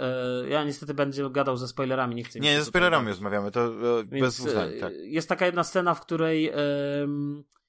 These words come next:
Speaker 1: jakby oni jadą z, e, tym Gordonem do, do tego sierocińca, no bo tam przeczytali o tym, oni, to, to jest zagadka tego, tego Riddlera, y, i mówiąc szczerze, ja już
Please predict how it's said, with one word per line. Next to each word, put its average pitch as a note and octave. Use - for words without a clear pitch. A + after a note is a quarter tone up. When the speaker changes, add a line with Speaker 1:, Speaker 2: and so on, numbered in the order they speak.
Speaker 1:
jakby C#3+
oni D#3
jadą D#3+
z, -
e, C#3
tym C#3
Gordonem C#3+
do, C3+
do C3+
tego C3+
sierocińca, D3+
no C#3
bo D#3+
tam D#3+
przeczytali E3+
o E3
tym, D#3+
oni, D#3
to, -
to D#3
jest C#3
zagadka D#3
tego, C3+
tego C3+
Riddlera, D3+
y, C3+
i E3
mówiąc G3
szczerze, F#3+
ja F#3+
już G#3